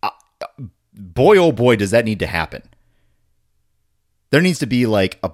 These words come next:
a bunch of people that are just writing Jaffa jokes, like, right now, and they've gotta be r-, really good, wink, wink.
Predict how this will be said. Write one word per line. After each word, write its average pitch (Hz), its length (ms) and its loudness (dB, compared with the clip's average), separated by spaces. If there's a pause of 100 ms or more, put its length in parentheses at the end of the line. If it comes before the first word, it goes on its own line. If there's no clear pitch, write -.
(140)
a 107 120 -4
bunch 131 260 -2
of 156 100 -6
people 113 240 -4
that 92 160 -2
are 90 100 -2
just 85 220 -10
writing 104 340 -2
Jaffa 92 260 -4
jokes, 73 200 -8
like, 76 120 -10
right 98 220 -2
now, 80 360 -4
and 92 160 -6
they've 85 200 -8
gotta 104 280 -2
be 92 420 -8 (180)
r-, 92 300 -8 (380)
really 113 420 -2
good, 95 460 0
wink, 98 280 -4
wink. 87 400 -6